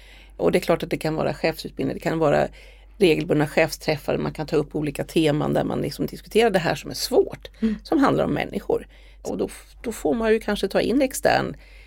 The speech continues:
Speaker 1: kunskap i organisationen, att man går på kurser eller att man har diskussioner och chefsforum eller vad man nu kan.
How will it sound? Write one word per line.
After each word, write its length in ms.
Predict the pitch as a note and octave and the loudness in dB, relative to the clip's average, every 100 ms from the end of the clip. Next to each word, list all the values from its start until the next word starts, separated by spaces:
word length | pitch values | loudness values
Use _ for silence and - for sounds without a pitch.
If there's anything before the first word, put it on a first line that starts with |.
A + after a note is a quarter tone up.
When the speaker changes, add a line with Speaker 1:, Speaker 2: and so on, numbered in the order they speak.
| - | -6
Speaker 1:
kunskap 680 | - D#3 C3+ - - - - - - | 2 2 2 -2 -4 -6 -12 -20 -12
i 260 | - - D#3+ | -6 -4 -2
organisationen, 680 | D#2 - - - C#3+ B2+ A#2 | -2 -4 -4 -4 -4 -6 -6
att 160 | - | -10
man 260 | - - B2 | -12 -10 -8
går 200 | D3+ C#3 | -4 -4
på 160 | - - | -4 -4
kurser 440 | - D3+ - - | 0 2 2 0
eller 220 | - - | -4 -6
att 140 | - - | -12 -10
man 160 | - | -8
har 200 | D#3+ - | -4 -4
diskussioner 720 | - D3 - - - - - - | -4 -8 -12 -8 -6 -6 -8 -8
och 140 | - - - - | -8 -12 -20 -20
chefsforum 760 | - E3 D#3+ - D3 D3 B2+ - | 0 0 0 -4 -4 -4 -4 -6
eller 140 | - | -6
vad 120 | - - | -6 -6
man 120 | - | -8
nu 80 | - | -10
kan. 320 | - - | -10 -12